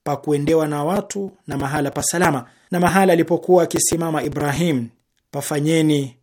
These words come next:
pawe pa kusalia. Na tulimwahidi Ibrahim na Ismaili ya kwamba, 'Isafisheni nyumba yangu kwa ajili ya wale wanaoizunguka kutufu na wanaokaa hapo na kwa ajili ya wanaorukuu na kusujudu.'"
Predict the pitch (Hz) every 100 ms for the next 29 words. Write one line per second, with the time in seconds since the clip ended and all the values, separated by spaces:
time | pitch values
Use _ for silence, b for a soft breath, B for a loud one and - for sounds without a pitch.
0 | _ - 156 139 139 139 147 165 180 151
1 | 117 _ _ - 185 190 190 208 202 202
2 | 196 220 185 156 165 160 180 190 190 190
3 | - 160 156 170 165 180 160 151 190 151
4 | 120 - _ _ _ - - 165 170 -
5 | 190 175 165 156 156 185 220 220 214 _
6 | - - 156 147 147 160 151 147 170 175
7 | 160 147 B B B 135 135 147 160 147
8 | 165 165 190 185 180 180 208 196 139 117
9 | _ _ 143 143 143 147 160 147 143 -
10 | 139 151 190 175 156 147 _ - 139 127
11 | 147 135 135 175 190 180 170 165 - 165
12 | 156 156 147 139 - 196 147 127 - _
13 | - 151 160 147 180 190 170 127